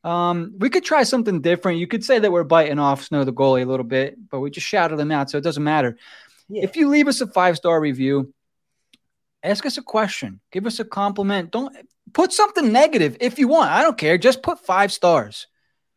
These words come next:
Speaker 1: right? And we'll mention you on the show, answer your question on the show. Um, if you have anything, you know, now, leave it in the comments. You know, let's interact, let's talk, let's have fun.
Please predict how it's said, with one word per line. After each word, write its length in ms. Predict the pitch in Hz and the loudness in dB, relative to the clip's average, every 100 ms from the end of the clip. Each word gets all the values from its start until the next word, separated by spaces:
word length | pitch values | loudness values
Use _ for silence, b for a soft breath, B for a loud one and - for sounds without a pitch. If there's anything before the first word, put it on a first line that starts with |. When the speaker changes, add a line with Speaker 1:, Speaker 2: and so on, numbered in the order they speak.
| _ _ | _ _
Speaker 1:
right? 180 | 127 175 | 0 2
And 120 | 165 | 2
we'll 100 | 170 | 0
mention 300 | 175 170 185 | 0 -2 -2
you 140 | 170 156 | 2 2
on 100 | 151 | 2
the 60 | |
show, 420 | 143 151 147 143 B B _ | 2 4 6 4 B B _
answer 320 | 151 165 - | -4 -4 -4
your 100 | 151 | -6
question 380 | 139 147 135 143 | -2 -4 -2 -2
on 140 | 131 127 | -2 -2
the 60 | |
show. 420 | - 135 123 120 B B B | -2 0 0 0 B B B
Um, 300 | 120 123 123 | -8 -6 -4
if 140 | 131 147 | -6 -4
you 60 | |
have 180 | 160 151 | -2 -2
anything, 600 | 170 175 - 165 156 135 _ | -2 -2 -2 -2 -2 -6 _
you 100 | - | -10
know, 120 | 139 101 | -10 -8
now, 500 | 123 185 143 160 _ _ - | -2 0 0 -2 _ _ -8
leave 160 | 170 240 | -4 -2
it 80 | 285 | 0
in 80 | |
the 80 | 311 | -2
comments. 680 | - 214 285 175 98 - - _ _ _ - | -2 0 0 -2 -6 -8 -10 _ _ _ -8
You 100 | 123 | -4
know, 120 | 156 | -2
let's 200 | 180 214 | -2 -2
interact, 420 | 214 180 190 190 | 0 2 2 0
let's 160 | 147 - | -6 -2
talk, 300 | 147 165 151 | 0 2 -2
let's 120 | - | -4
have 180 | 160 - | -4 0
fun. 320 | 143 147 | 2 2